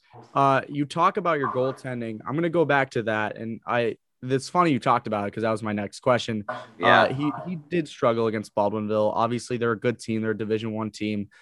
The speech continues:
Speaker 1: And
Speaker 2: Yeah.
Speaker 1: what did you really tell them at the end of the, what did you tell him specifically at the end of that period? 'Cause I know I saw you talk to him. Obviously, you gotta talk to your goaltender in that situation. And what are you gonna do moving forward, uh, with goaltending? Are you gonna stick with him, or are you gonna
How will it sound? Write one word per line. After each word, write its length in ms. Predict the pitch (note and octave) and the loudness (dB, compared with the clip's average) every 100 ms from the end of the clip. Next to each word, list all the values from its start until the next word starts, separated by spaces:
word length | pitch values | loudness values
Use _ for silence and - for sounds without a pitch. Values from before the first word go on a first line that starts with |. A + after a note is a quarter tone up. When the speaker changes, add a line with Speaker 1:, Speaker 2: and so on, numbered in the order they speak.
| - _ | -20 _
Speaker 1:
And 220 | - B2+ | -2 0
Speaker 2:
Yeah. 140 | B2+ E2+ | 2 2
Speaker 1:
what 100 | F3 | 2
did 180 | A#3 B3+ | -2 -4
you 80 | |
really 200 | A3+ G#3+ | 4 6
tell 280 | D3 - C#3+ | 6 2 0
them 180 | C3+ B2+ | 0 -2
at 140 | B2 | -2
the 100 | B2+ | -2
end 100 | B2 | -4
of 100 | C3 | -4
the, 260 | B2 A#2 A2 - _ _ | -2 -2 -2 -8 _ _
what 160 | D#3+ F#3+ | 2 2
did 20 | |
you 60 | G3 | 4
tell 180 | F3 | 2
him 220 | B2 D3 C#3 | 2 0 -2
specifically 580 | - B2+ - C3+ B2 | -6 -6 -4 -4 -2
at 80 | A#2 | -2
the 80 | B2 | -2
end 120 | B2+ | -4
of 60 | C3+ | 0
that 160 | B2 | -2
period? 300 | - B2+ B2 | 0 -2 -2
'Cause 120 | A2+ A#2+ | -2 -4
I 60 | |
know 160 | C#3 C#3+ | 0 2
I 140 | B2 | 2
saw 160 | - D3+ | 2 0
you 140 | C3+ | 0
talk 260 | A2+ A#2 A#2 | 0 0 0
to 60 | A#2+ | -4
him. 220 | A2+ A2+ - _ _ | -6 -8 -14 _ _
Obviously, 680 | A2 A2+ A2+ - A#2 A2 A2+ | 2 2 0 -4 -4 -4 -4
you 140 | B2 | -2
gotta 220 | B2 A#2 | 2 2
talk 200 | G#2+ A2 | 2 0
to 60 | A2 | 0
your 100 | G#2+ | 0
goaltender 400 | A#2 A2+ A2+ A2 | 0 0 -2 -2
in 60 | |
that 160 | G#2+ G#2 | -2 -4
situation. 640 | - G2+ A2 C3 C3+ B2 G#2+ _ _ - | -6 -4 0 0 0 -6 -6 _ _ -2
And 180 | C3+ | 0
what 140 | C3+ D#3 | 2 2
are 40 | |
you 100 | G#3 | 2
gonna 140 | G3 E3 | 0 0
do 380 | C#3 D3 C#3+ - | 2 2 2 -2
moving 340 | C3+ D3 C#3 | -4 -2 -4
forward, 560 | A2+ - C3 B2+ A#2+ A2+ - _ - | -8 -4 2 4 2 -2 -12 _ -2
uh, 120 | A#2 | 0
with 180 | B2 B2 | 0 0
goaltending? 360 | B2 B2 A#2 | 0 0 -2
Are 20 | |
you 160 | A2 A#2 | -4 -4
gonna 100 | A#2 | -4
stick 260 | - C3+ C3+ | -4 -4 -2
with 120 | A#2 | -4
him, 240 | C3+ F3 | -2 -2
or 60 | E3 | -2
are 20 | |
you 100 | C#3 | -2
gonna 160 | C3+ | -2